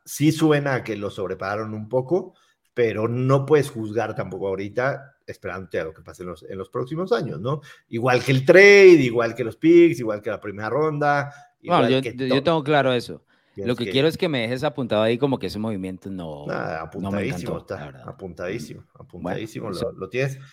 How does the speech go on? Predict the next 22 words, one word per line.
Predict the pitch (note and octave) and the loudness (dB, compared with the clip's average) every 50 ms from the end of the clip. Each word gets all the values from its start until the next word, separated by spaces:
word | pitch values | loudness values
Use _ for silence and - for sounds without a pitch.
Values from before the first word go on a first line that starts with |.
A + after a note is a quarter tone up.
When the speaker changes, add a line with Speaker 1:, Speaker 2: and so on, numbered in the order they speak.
| - _ _ - | -20 _ _ -10
Speaker 1:
Una | B2+ C#3 D#3 | -4 0 2
de | D#3 C#3+ | 4 4
las | C3+ B2+ | 4 4
mejores | C3 C3 C3 D3 D3 C3+ C#3 | 4 4 4 2 2 0 0
firmas | C#3+ D3 D3+ D3 D3 C#3+ C3+ | 0 -2 0 0 0 -2 -2
también | C3+ B2+ A2 A#2 B2 C3 C3+ C3+ | -2 -4 -4 -4 -4 -6 -6 -4
para | B2+ A#2 G#2+ G#2 G2+ | -4 -4 -2 -4 -4
mí | G#2 B2 C#3+ | -6 -4 -2
en | E3+ E3+ | 0 0
lo | D#3 B2+ | 0 -2
particular, | A#2 G2+ A2 G2 G#2 A2 A#2+ C#3 D#3+ E3 D#3+ D#3+ | -4 -6 -8 -6 -4 -2 0 0 0 0 -2 -6
creo | - A2 G#2+ G#2 | -8 -10 -10 -10
que | G#2 G#2 G2+ | -8 -10 -8
es | F#2+ | -8
Derek | G2+ G#2 G2 F#2+ - | -8 -8 -8 -8 -6
Carr | - A2 B2 D3+ E3 D#3+ | -4 -2 -2 -2 -4 -6
con, | - G2 F2+ F2 E2 D#2 D2+ - _ | -6 -8 -8 -8 -10 -16 -18 -20 _
con | _ - F2 F2 F2 | _ -16 -16 -16 -14
Nueva | F2 F2 E2+ D#2+ | -12 -10 -10 -10
Orleans, | D#2+ F#2 G#2 A#2+ D#3 F#3+ G#3 - - - | -8 -6 -6 -6 -6 -8 -12 -18 -20 -20
o | - | -16
sea, | - - F2+ F2+ F2+ F2 F2 F2 E2 | -12 -10 -10 -10 -10 -10 -12 -12 -14